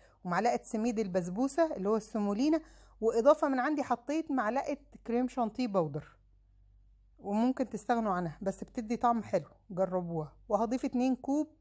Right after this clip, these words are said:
آه، حليب. طبعًا يفضل انه يكون حليب كامل الدسم. هنمزج كل المكونات، وطبعًا المقادير ان شاء الله بثبتها في صندوق الوصف. آه، آه، انا عشان عامله صينيه صغيره، فلو هتعملوا النص كيلو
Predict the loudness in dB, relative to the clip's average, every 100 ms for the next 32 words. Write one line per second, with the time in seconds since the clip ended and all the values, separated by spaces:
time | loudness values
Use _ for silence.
0 | _ _ -20 -20 -6 -4 -4 -6 -4 -4
1 | -6 -14 -20 -20 -20 _ _ _ -20 -20
2 | -20 -20 -20 -20 -18 0 6 6 4 -4
3 | 0 0 0 -6 -6 -8 -4 -4 -4 -4
4 | -4 -2 -4 -4 -6 -6 -14 -16 -20 -20
5 | -14 -4 0 2 0 0 0 0 0 0
6 | 0 0 2 0 -2 -8 -2 4 4 4
7 | 0 -2 -2 -2 -2 -2 -2 -4 -6 -8
8 | -8 -6 -2 -2 -2 -6 -10 -10 -6 -2
9 | -2 -2 -6 -12 -4 0 2 2 2 2
10 | 2 0 0 0 0 2 4 6 4 0
11 | -16 -20 _ _ 2 4 4 4 0 0
12 | -4 -2 0 0 0 -2 -8 -2 0 2
13 | 0